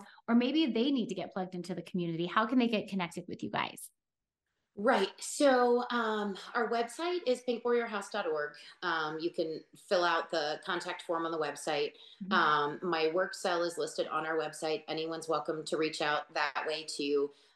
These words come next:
Speaker 2: Um, sometimes people drop messages through social media and we connect that way. Um, you know, all of the typical modern, <laughs> you know, outlets and
Speaker 1: Yeah.
Speaker 2: paths to,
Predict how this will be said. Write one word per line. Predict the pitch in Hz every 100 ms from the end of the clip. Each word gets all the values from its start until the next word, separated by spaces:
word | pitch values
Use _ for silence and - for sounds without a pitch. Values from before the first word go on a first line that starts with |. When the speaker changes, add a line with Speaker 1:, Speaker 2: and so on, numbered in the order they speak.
| -
Speaker 2:
Um, | 156 139 143
sometimes | 143 143 160 160
people | 170 165 160
drop | 151 151 -
messages | 160 151 151 156 156 143
through | 170 156 156
social | 156 147 160
media | 147 147 151 151 151 151
and | 151
we | 143
connect | 156 151 151
that | 151 139 151
way. | 143 143 - - - -
Um, | 170 156 147 156 202
you | 202
know, | 156 - _
all | - 220 233
of | 180
the | 190
typical | 185 226 214 202 196 175 170 - _ -
modern, | 190 180 180 185 170 175 175 208 196 185
<laughs> | 190 180
you | 247 269 262 240
know, | 226 196
outlets | 208 196 180 -
and | 214 202
Speaker 1:
Yeah. | 214 170
Speaker 2:
paths | 165 -
to, | -